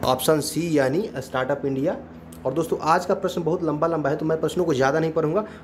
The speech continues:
दूसरा प्रश्न का आपका उत्तर हो जाएगा, अ, प्रश्न पत्र series, अ, D का दूसरा प्रश्न का right answer होगा आपका option B यानी, अ, मेक इन इंडिया, ठीक है। और तीसरा प्रश्न में पूछा गया था, अ,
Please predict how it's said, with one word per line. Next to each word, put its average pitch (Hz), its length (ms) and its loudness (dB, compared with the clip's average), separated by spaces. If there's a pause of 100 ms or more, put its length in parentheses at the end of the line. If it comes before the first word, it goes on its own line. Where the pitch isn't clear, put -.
दूसरा 147 260 0
प्रश्न 175 300 0
का 160 100 2
आपका 156 220 0
उत्तर 151 180 2
हो 147 60 4
जाएगा, 147 220 2
अ, 131 340 -2
प्रश्न 143 280 -8
पत्र 139 200 -6
series, 143 380 -4 (100)
अ, 135 140 -2
D 139 200 2
का 160 160 0 (320)
दूसरा 143 220 2
प्रश्न 151 400 -2
का 147 120 2
right 151 220 2
answer 143 180 -4
होगा 143 160 0
आपका 135 260 -2
option - 200 -6 (480)
B 131 380 -2
यानी, 143 260 2
अ, 147 120 -6
मेक 135 300 0
इन 160 80 4
इंडिया, 151 280 2
ठीक 143 220 -4
है। 214 140 -2 (480)
और 127 60 -10
तीसरा 156 340 0
प्रश्न 175 260 0
में 156 160 -2
पूछा 147 260 -2
गया 143 160 2
था, 196 280 -4 (240)
अ, 139 400 2